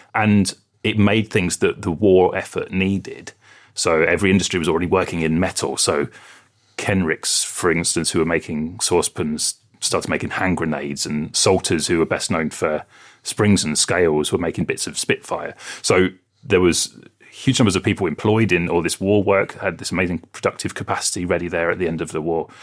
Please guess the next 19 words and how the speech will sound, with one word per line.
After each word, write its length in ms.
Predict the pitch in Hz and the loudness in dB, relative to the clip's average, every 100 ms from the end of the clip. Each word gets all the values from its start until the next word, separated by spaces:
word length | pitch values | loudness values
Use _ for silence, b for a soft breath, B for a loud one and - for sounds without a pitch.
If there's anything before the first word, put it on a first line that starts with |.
| B B B - | B B B -8
And 160 | 87 98 | -2 0
actually, 240 | 85 85 | 0 -2
it 20 | |
was 140 | 82 98 | 0 2
really 260 | 107 101 | 4 4
there 440 | 85 87 95 92 95 | 4 2 4 4 4
and 360 | 87 90 98 - - | 2 0 -2 -6 -4
raring 500 | 101 95 92 87 82 | 2 4 4 2 -2
to 120 | 90 | -2
go. 460 | 85 98 71 73 - b b b b - | 0 0 0 -4 -6 b b b b -8
It 100 | - | -2
hadn't 280 | 98 104 - | 0 2 2
suffered 320 | 104 - 90 | 0 2 0
a 20 | |
huge 320 | - 90 82 | 0 -2 -2
amount 300 | 90 82 82 | 0 0 0
of 260 | 80 - - - | 0 -2 -10 -2
aerial 420 | 90 98 92 101 | 2 4 4 2
attack. 500 | 104 - 117 - - | 0 -4 -6 -8 -16